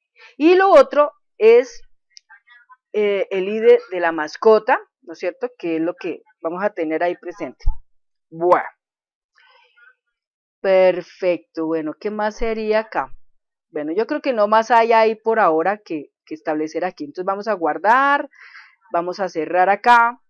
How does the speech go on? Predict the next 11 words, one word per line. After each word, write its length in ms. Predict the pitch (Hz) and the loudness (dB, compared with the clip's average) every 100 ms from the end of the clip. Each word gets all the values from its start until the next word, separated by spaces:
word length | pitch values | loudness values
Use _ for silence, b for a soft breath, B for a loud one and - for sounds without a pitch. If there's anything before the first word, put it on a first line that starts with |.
| _ _ - _ _ _ _ _ b b b b b - | _ _ -20 _ _ _ _ _ b b b b b -10
Entonces 460 | 220 233 285 320 349 | 0 2 4 2 6
ahora, 520 | 302 247 233 226 226 _ | 8 10 10 6 4 _
con 260 | 285 285 269 | 4 6 8
respecto 680 | 247 233 - 214 208 185 180 - _ _ _ _ _ _ - | 6 6 6 6 4 -4 -4 -8 _ _ _ _ _ _ 6
a 180 | 233 | 8
esta 460 | 233 220 220 262 262 | 10 10 8 2 6
parte 420 | 240 180 - 202 - _ _ _ | 6 4 -2 -12 -14 _ _ _
de 200 | 180 196 | -4 0
acá 300 | 190 190 180 | 0 4 4
de 220 | 196 196 | 4 2
esto, 280 | 165 - 180 | 0 -8 -16